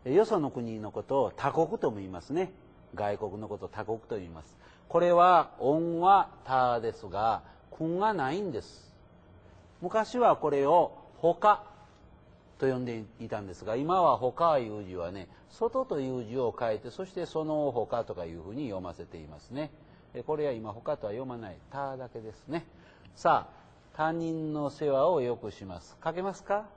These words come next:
その他、他国、他人の世話をよくします。さあ、丁寧に書いてみてください。特にこの他のここ、絶対に間違わないようにしてくださいよ。これはこうでなしに、こう置いて、一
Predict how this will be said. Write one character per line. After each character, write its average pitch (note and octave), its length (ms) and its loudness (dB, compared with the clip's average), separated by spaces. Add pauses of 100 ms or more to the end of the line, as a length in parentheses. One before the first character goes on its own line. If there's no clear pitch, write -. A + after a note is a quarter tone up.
(140)
そ B2 200 -10
の A#2+ 160 -4
他、 G2 260 -2 (340)
他 A2 140 -6
国、 A2 180 -4 (640)
他 A#2+ 180 -4
人 A#2 320 -10
の G#2+ 100 -10
世 B2 160 -8
話 E3 180 2
を A#2+ 60 0
よ G#2 160 -4
く F2+ 120 -12
し - 140 -18
ま D#2 180 -16
す。 - 220 -20 (300)
さ F2 260 -8
あ、 - 340 -20
丁 A2+ 140 -8
寧 B2 120 -6
に F#2+ 140 -10
書 E2+ 100 -8
い D#2 60 -12
て E2 100 -18
み D#2 120 -18
て D2+ 80 -18
く C#2+ 100 -20
だ C#2+ 60 -20
さ - 80 -20
い。 - 40 -20 (280)
特 G3 200 4
に D#3+ 80 -2
こ D3+ 120 0
の C#3 100 -2
他 D#3+ 260 2
の D#3 100 -2
こ C#3 140 -2
こ、 D3 380 4 (640)
絶 C3+ 280 2 (140)
対 D#3+ 200 6
に D#3 120 0
間 D3+ 140 2
違 D3 120 -6
わ C#3+ 160 6
な C3+ 80 -4
い A#2 40 -4
よ G#2 40 -4
う - 20 -6
に - 20 -6
し - 40 -18
て G#2 60 -8
く F#2+ 80 -8
だ F2 40 -8
さ F2 140 -8
い E2 60 -8
よ。 G2+ 140 -8 (420)
こ A#2+ 100 -6
れ A#2+ 60 0
は A#2+ 200 2 (200)
こ D#3+ 240 0
う B2+ 40 0
で A2+ 120 -2
な A2 140 -8
し G#2 120 -14
に、 F#2+ 220 -14
こ C#3+ 460 -2
う - 20 -
置 A2 80 -6
い G2 40 -10
て、 - 160 -12
一 C#3+ 120 -6